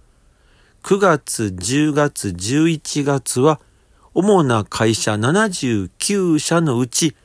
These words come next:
六割ほどの企業で、営業利益が前期、昨年に比べて増えましたと。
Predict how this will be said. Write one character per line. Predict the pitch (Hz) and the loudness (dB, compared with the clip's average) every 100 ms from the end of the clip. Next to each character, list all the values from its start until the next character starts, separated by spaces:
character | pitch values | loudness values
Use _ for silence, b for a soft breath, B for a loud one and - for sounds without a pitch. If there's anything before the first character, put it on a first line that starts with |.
| _ _ _ _ _ - | _ _ _ _ _ -2
六 | 123 123 - 208 | 2 2 2 0
割 | 208 196 185 180 | 2 2 2 -2
ほ | 160 143 147 | -2 0 2
ど | 143 147 139 | 4 4 4
の | 143 120 | 2 0
企 | - - 117 | -2 -6 0
業 | 117 101 98 | 2 2 2
で、 | 98 147 101 _ _ _ _ _ - | 2 2 0 _ _ _ _ _ 4
営 | 151 160 | 4 4
業 | 143 143 139 131 | 0 2 4 4
利 | 123 120 | 2 0
益 | 98 - 151 | 0 -2 -4
が | 139 113 92 | 0 0 -2
前 | 87 101 180 170 107 - - | -2 2 2 2 -2 -8 0
期、 | 170 - _ _ _ | 0 0 _ _ _
昨 | - - 120 143 | -6 -2 -2 0
年 | 131 120 113 | 0 2 0
に | |
比 | 101 - 113 | -4 -4 -2
べ | 101 | -2
て | 101 185 180 b b b | 0 0 0 b b b
増 | - 117 | -2 2
え | 120 | 4
ま | 110 104 95 | 4 0 -2
し | - | -6
た | - - | -2 0
と。 | 165 | 0